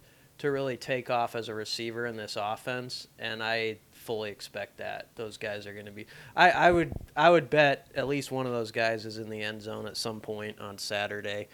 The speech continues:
Um, and then Juergens is, it's fascinating to hear guys talk this week, you know. Carlos Davis says, "Yeah, it's just different going against that O-line when Juergens is out there compared to the others." All the coaches have flat out just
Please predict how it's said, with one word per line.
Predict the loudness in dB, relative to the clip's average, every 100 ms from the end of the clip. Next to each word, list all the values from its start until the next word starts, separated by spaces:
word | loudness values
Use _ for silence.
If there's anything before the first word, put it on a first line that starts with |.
| -20 -20 -20 -20 -6
Um, | -2 0 -2 -6 -14 -20 -20 -10 -4
and | 0
then | 0 2
Juergens | 4 6 4 2 0
is, | -2 -2 -4 -2
it's | -4 -4 0
fascinating | 8 10 8 6 4 4 4
to | 2
hear | 2 6
guys | 8 8 6
talk | 6 8 8 6 -6 -20 -14 -4
this | -2 0
week, | 2 2 0 -2
you | 0
know. | 2 2 2 -2 -14 -20 -20 -20 _
Carlos | 6 8 8 6
Davis | 6 6 6 4
says, | 4 4 4 4
"Yeah, | 4 4
it's | 2 0
just | -2 0
different | 0 2 0 -2 -2
going | -2 -2 0 0
against | -2 -2 0
that | 2
O-line | 2 2 0 -2
when | -4
Juergens | -2 -2 -2 -6 -6
is | -4
out | -2 -2
there | -2
compared | -4 -8 -2 -2 0
to |
the | -2 0
others." | 0 2 0 0
All | 4 4
the | 4
coaches | 0 0 0 -2 -2
have | -4 -6
flat | -6 2 4 4
out | 2 0
just | -6